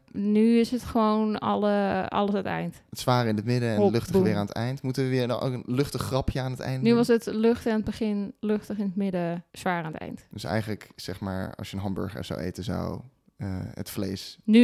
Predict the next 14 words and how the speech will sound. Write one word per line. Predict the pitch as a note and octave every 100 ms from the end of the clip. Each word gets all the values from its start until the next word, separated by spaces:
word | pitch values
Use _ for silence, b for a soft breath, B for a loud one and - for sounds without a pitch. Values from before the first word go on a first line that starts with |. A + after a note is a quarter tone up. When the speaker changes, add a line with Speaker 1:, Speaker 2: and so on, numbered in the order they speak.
| A#3
Speaker 1:
nu, | -
Speaker 2:
onderop | G#3+ G#3+
Speaker 1:
dit | A#3
was | A3+
Speaker 2:
liggen. | G#3+ A3+
Speaker 1:
een |
blok | F3+ G3+ G3
beton. | F#3 E3+ D#3+ - D3+
Ja. | E3+ - - -
Speaker 2:
<laughs> | G4+ - - - - - - - - - - -
Een | -
broodje | B2 C3+ C3+ -
blok | A2 A2
beton. | B2 - -